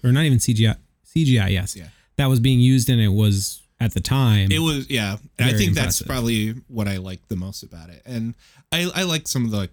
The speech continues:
Speaker 2: the art style of, like, how
Speaker 1: Big hair?
Speaker 2: No, 'cause they didn't have, they
Speaker 1: No,
Speaker 2: didn't
Speaker 1: they
Speaker 2: have
Speaker 1: had,
Speaker 2: that
Speaker 1: like,
Speaker 2: type of stuff.
Speaker 1: natural, like
Speaker 2: They were, like, yeah. Um, no, like, the way the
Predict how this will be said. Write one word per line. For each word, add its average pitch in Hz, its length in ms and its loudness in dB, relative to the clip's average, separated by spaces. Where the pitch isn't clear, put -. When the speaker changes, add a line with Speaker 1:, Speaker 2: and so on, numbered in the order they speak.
Speaker 2:
the 107 100 -8
art 104 200 -12
style 90 480 -16
of, 95 80 -20
like, 101 240 -18
how 98 680 -6
Speaker 1:
Big 127 180 0
hair? 110 340 2
Speaker 2:
No, 214 220 0
'cause - 420 -14
they 262 100 -2
didn't 349 180 -8
have, 180 440 -8
they 143 80 0
Speaker 1:
No, 147 100 2
Speaker 2:
didn't 131 80 2
Speaker 1:
they 139 120 2
Speaker 2:
have - 20 4
Speaker 1:
had, 139 140 2
Speaker 2:
that 113 80 -2
Speaker 1:
like, 113 100 4
Speaker 2:
type - 100 -14
of - 40 4
stuff. 113 100 6
Speaker 1:
natural, 110 460 2
like 107 120 4
Speaker 2:
They 127 120 0
were, 120 80 -4
like, 113 160 -8
yeah. 107 220 -10
Um, 123 480 -2
no, 147 200 -2
like, 135 180 -2
the 131 120 -2
way 139 300 0
the 120 580 0